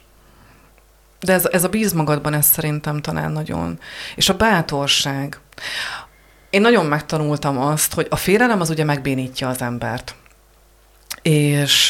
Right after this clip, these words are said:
nagyon sok mindentől tartunk, félünk, főleg attól, amiben nincsen, nincsen mintánk, vagy gyakorlati, ö, mintánk,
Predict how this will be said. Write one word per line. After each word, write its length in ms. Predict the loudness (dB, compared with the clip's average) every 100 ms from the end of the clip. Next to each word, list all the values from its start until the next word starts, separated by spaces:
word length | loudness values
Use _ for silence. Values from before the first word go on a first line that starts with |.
| 4
nagyon 260 | 4 2 2
sok 240 | 0 0
mindentől 520 | 0 0 0 0 0
tartunk, 440 | 2 0 0 -6 -2
félünk, 340 | 0 2 2
főleg 340 | 2 2 2 2
attól, 480 | -2 0 2 2 2
amiben 360 | 0 0 0
nincsen, 600 | 0 0 2 2 2 0 -6 -12 -14 -12
nincsen 420 | -4 0 2 2 2
mintánk, 720 | 0 0 0 0 0 -4 -6
vagy 120 | -8
gyakorlati, 840 | -4 -2 0 0 -2 -4 -6 -6 -8
ö, 180 | -8 -4
mintánk, 680 | -4 -4 -4 -2 -2 -4